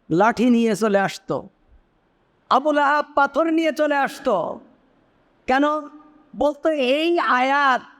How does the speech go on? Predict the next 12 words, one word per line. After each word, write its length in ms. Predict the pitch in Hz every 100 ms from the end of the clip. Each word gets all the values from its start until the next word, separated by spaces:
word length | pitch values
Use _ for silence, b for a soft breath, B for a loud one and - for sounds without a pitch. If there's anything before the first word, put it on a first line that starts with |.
| _ _ _ _ _ _ _ _ -
মুহাম্মদ 800 | 190 220 226 311 320 311 320 339 330 - - _ _ _ -
আমার 380 | 233 294 311 240
জন্য 240 | 262 254
নিয়ে 240 | 220 190
এসেছে।" 520 | 170 - 165 - - - -
কে 120 | 247
বলতো? 340 | 269 269 269 269 _ _ _ _ -
আবু 200 | 185 185
জাহেল। 360 | 156 156 104 - - _ -
আপনারা 320 | 175 220 240
বুঝলেন 340 | 208 202 233
না? 180 | 277 302